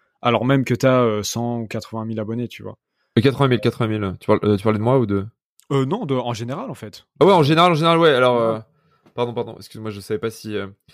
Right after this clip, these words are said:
Speaker 2: Bah, en fait,
Speaker 1: Non,
Speaker 2: euh,
Speaker 1: non, euh,
Speaker 2: moi, tu vois, un bon post, c'est, euh, deux mille likes, tu vois. Un...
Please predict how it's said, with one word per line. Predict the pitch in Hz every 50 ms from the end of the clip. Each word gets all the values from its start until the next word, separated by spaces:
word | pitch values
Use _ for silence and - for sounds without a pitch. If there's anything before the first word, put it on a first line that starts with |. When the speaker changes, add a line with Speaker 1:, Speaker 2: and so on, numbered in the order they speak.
| _ _
Speaker 2:
Bah, | - 139
en | 143
fait, | 147 202 165
Speaker 1:
Non, | 170 -
Speaker 2:
euh, | - - 180
Speaker 1:
non, | 143 127
euh, | 120
Speaker 2:
moi, | 127 143 160 185 196
tu | - -
vois, | 160 170 156
un | 143
bon | 131 147 160
post, | 143 175 175 151 -
c'est, | - 143 127
euh, | 120 120 120 123
deux | 117 113 139
mille | 147 156 151 147
likes, | 143 147 165 180 - - - _ _ _ _ _ _
tu | _ 113
vois. | 113 120 135 - _ _ _ _ _ _ _ _ _ _ _ _ _
Un... | - 110 110 113 107